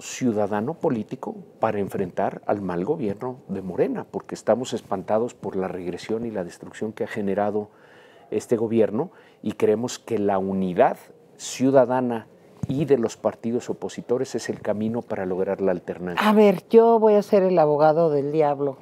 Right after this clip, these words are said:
Speaker 2: Alejandra. Yo creo que ya en este momento no tenemos democracia.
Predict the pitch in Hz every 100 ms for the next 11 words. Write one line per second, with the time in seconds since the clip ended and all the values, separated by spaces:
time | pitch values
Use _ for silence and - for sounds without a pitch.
0 | - 127 127 127 135 120 - - - -
1 | - - - - - 240 269 285 - 196
2 | 156 156 208 202 - - - 160 185 -
3 | 180 151 135 143 - 254 - - - -
4 | 196 226 - 196 180 185 175 131 131 131
5 | - 131 -